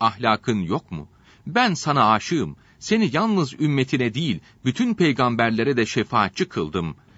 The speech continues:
Yalnız ümmetine değil, peygamberlere de şefaat edeceksin." "Herkesin bir hocası var. Beni ise Rabbim terbiye etti." hadisi şerifini de iyi anlamalı. İslamiyet,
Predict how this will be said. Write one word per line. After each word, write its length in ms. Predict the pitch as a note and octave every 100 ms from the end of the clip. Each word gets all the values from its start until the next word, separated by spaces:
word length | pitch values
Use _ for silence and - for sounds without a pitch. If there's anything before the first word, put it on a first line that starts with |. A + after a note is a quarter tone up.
| - -
Yalnız 560 | G#2 G#3 A3 G3 C3+ D3
ümmetine 520 | C#3 C3+ D3+ C3 A#2
değil, 300 | C#3 C#3 E2+ - _
peygamberlere 800 | D3+ D3 D3+ D3 C#3 C3+ B2+ G3
de 80 | G3+
şefaat 500 | - C3+ A2+ G#2 F#2
edeceksin." 680 | F2 F2 F#2 E2 - D#2+ D2 _ _ _ _ _ _ _ _ _ _ _ _ _ _ _ - _ _ _ _ _ _ _ _
"Herkesin 560 | C#3+ E3 E3 D#3+ D#3+
bir 140 | C#3+ C#3+
hocası 500 | C3+ B2+ G#2+ - D#2+
var. 280 | D#2 - _ _ -
Beni 240 | A#2 B2+
ise 280 | C3+ C#3 G2
Rabbim 380 | A#2 G2+ B2+ G2+
terbiye 460 | G2 F2+ E2 F#2+
etti." 240 | F2+ - F#2
hadisi 420 | G2 G2+ - F#2
şerifini 460 | G2 F#2 G#2 G2+
de 120 | G#2 C#3
iyi 200 | A2+ G2
anlamalı. 540 | D#2 D#2+ D2 D2+ D2+ - _ _ _ _ _ _ _ _
İslamiyet, 640 | G#2+ - A2 G#2 G#2+ B2+